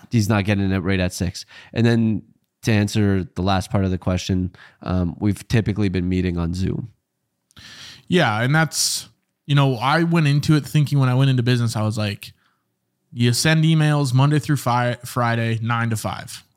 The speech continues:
Speaker 2: And that's when you send emails, right? Nothing past the end of the workday, no weekends, don't bother people early in the morning.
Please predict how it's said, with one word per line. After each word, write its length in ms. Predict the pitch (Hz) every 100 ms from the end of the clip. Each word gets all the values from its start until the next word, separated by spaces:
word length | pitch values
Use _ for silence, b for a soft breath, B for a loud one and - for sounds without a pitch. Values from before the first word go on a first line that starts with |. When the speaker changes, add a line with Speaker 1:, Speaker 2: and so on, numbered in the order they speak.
| _
Speaker 2:
And 120 | 113 113
that's 220 | 127 -
when 120 | 135
you 80 | 120
send 240 | - 107
emails, 420 | 98 95 - -
right? 240 | - 110 113 - - _ B B -
Nothing 360 | 117 - 156
past 400 | 143 - 131 135
the 80 | -
end 100 | 143
of 40 | 143
the 80 |
workday, 560 | 139 123 - 117 113 110
no 140 | 117 135
weekends, 640 | 143 123 123 117 113 107
don't 180 | 120 147
bother 220 | 139 131
people 260 | 123 135 127
early 280 | 120 123 127
in 80 |
the 60 | 131
morning. 380 | 120 110 104